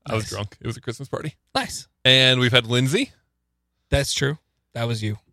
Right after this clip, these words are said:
Speaker 2: also.
Speaker 1: And
Speaker 2: So my, my
Speaker 1: that,
Speaker 2: theory is crumbling
Speaker 1: that
Speaker 2: of
Speaker 1: might
Speaker 2: itself.
Speaker 1: be it.
Speaker 2: All right. Well, that's a problem.
Speaker 1: I've tried to book a lot more,
Speaker 2: How many
Speaker 1: but
Speaker 2: black
Speaker 1: you keep
Speaker 2: people have we had?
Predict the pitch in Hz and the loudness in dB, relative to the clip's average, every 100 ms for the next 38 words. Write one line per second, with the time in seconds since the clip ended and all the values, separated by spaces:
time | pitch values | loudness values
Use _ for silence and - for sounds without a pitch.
0 | _ 98 98 - - 120 - 160 175 180 | _ -14 -6 -4 -6 -8 0 4 4 4
1 | 180 185 202 196 180 175 160 117 139 151 | 4 4 4 4 4 2 0 2 4 4
2 | 165 147 139 135 127 - - 123 110 110 | 4 4 4 2 0 -4 -4 -4 -4 -6
3 | 135 131 113 110 107 - 104 95 85 76 | -4 -6 -4 -4 -4 -6 -14 -14 -16 -18
4 | - - - - - - - _ _ _ | -14 -12 -12 -16 -20 -20 -20 _ _ _
5 | 175 156 139 139 139 208 285 - 147 120 | 2 4 4 2 0 4 4 2 -6 -10
6 | 101 95 127 135 214 196 139 110 117 107 | -12 4 6 6 6 6 4 2 2 2
7 | 104 107 113 95 98 285 320 320 302 247 | 0 4 2 2 4 4 4 4 6 6
8 | 220 202 170 143 135 120 107 | 4 4 2 0 -2 -2 -6